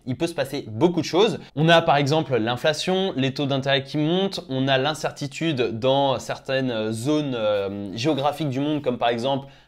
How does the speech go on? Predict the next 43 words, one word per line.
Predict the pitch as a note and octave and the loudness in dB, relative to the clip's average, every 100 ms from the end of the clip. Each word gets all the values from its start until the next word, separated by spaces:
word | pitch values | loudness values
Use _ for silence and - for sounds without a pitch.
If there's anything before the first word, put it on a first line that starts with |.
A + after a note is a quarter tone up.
| _ | _
Europe | C3 B2 B2 | -2 0 0
de | C#3 | 0
l'Est, | D#3 E3+ F3 - - | 2 2 0 -10 -6
Taïwan, | B2+ C3+ C3+ D3+ E3 - | 0 2 4 4 4 -2
et | A#2+ | -6
cetera. | - A#2 C#3 - - | -6 0 0 0 -8
Donc, | - D3 D3 | -2 -2 2
il | |
y | |
a | F3+ | 2
beaucoup, | C#3 G#3+ A3 | 4 2 2
beaucoup | G#3+ F#3 F3+ | 0 0 -4
de | |
tensions | E3+ C#3+ - A3+ C4 - | -4 -2 -2 -2 -4 -2
et | D#3 F3+ | 0 0
du | C3+ | -2
coup, | A2+ G#3 | -6 -8
ces | C3 | -8
tensions | B2+ A2+ F#3+ G#3+ | -10 -8 -6 -6
peuvent | - D3+ C#3 | -4 -6 -4
jouer | A#2 D#3 | -2 -4
sur | F3 | -2
les | A#2 | -6
marchés | A#2 - | -6 -8
financiers | C3+ G#2+ G#2 C#3 C3 | -10 -10 -10 -8 -8
classiques | G#2+ - E3 F3 - - - | -10 -8 -8 -8 -12 -20 -4
comme | B2+ C3 A2 | -2 -2 -2
le | B2 B2+ | -2 -2
marché | B2 - | -2 -6
des | A#2 G2 | -6 -6
actions, | G2 D3+ F#3+ - - - | -6 -4 -4 -6 -18 -10
euh, | A#2+ A2 | -4 -4
des | A2+ E3+ | 0 2
obligations | D#3 C#3 B2+ A2+ - F3+ F3+ E3+ | 2 -2 -2 -4 -2 -4 -4 -2
ou | |
le | E3+ | -2
marché | B2 - D3+ D#3+ | -2 -4 -4 -4
des | A#2 C3+ | -4 -6
crypto-monnaies. | - C#3 C#3 B2+ - | -6 -6 -4 -4 -4
Donc, | C3 G#3 A3 | 0 0 2
attention | G3 F3+ F3+ E3 | 0 -4 -4 -6
à | |
ça. | - - | -6 -8